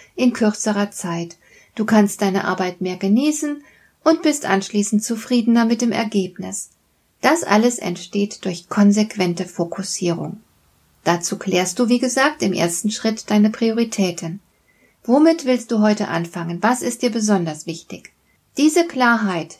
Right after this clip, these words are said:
die dabei entsteht, hilft dir schon mal sehr, innerlich mehr zur Ruhe zu kommen. Du kannst deinen Tag und deine Aufgaben besser überblicken. Das gibt dir das Gefühl, die Dinge unter Kontrolle zu haben.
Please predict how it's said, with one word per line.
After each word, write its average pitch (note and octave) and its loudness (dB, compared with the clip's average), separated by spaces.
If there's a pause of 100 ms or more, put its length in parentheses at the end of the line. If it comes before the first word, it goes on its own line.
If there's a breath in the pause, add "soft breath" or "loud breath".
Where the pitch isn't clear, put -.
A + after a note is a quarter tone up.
die F#3+ -2
dabei F3+ -2
entsteht, F3 -10 (540 soft breath)
hilft C#4+ 2
dir B3+ 2
schon A#3 0
mal G3 2
sehr, A#3 0
innerlich G#3 4
mehr F3+ -2
zur G3+ -6
Ruhe A#3 0
zu G3+ -14
kommen. G3+ -14 (460 soft breath)
Du G#3+ -6
kannst A#3 2
deinen G#3 4
Tag A3 0
und G#3 -4
deine G3 -2
Aufgaben G3 -2
besser F#3+ -4
überblicken. G3 -4 (580)
Das G3+ 0
gibt B3 0
dir A#3+ 4
das G#3 0
Gefühl, A#3 -2 (360 loud breath)
die G#3+ -2
Dinge A#3+ 6
unter G#3+ 4
Kontrolle A#3+ 2
zu - -12
haben. G3+ -10